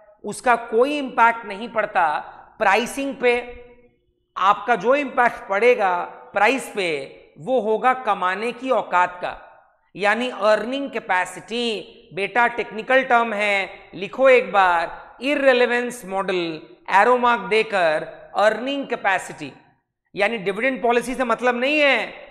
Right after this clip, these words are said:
मतलब किससे है? प्राइस को कमाने की औकात से। <coughs> अब वहीं पर मैं आपको बताना चाहूंगा, रेलेवेंस मॉडल में जब भी हम क्वेश्चन देखते हैं, मैंने बताया था ना रेगुलर क्लास में,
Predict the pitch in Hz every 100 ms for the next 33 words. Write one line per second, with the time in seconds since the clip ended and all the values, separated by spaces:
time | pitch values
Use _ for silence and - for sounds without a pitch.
0 | - 170 190 247 262 269 247 - 285 285
1 | 262 247 240 - 208 185 180 180 - -
2 | 196 190 185 226 233 262 262 214 160 139
3 | - - - _ _ _ _ _ _ _
4 | - - - - - - - _ _ _
5 | 208 226 196 214 302 285 254 202 190 -
6 | - - 185 220 226 - 254 190 180 190
7 | 247 247 220 214 180 139 127 156 - -
8 | - 160 202 240 302 - 214 220 214 202
9 | 165 131 139 - - _ 135 202 190 277
10 | 277 277 196 185 - 269 202 160 - 160
11 | 135 - - _ _ _ _ 156 208 208
12 | 196 202 226 247 262 262 220 226 220 214
13 | 196 196 190 170 151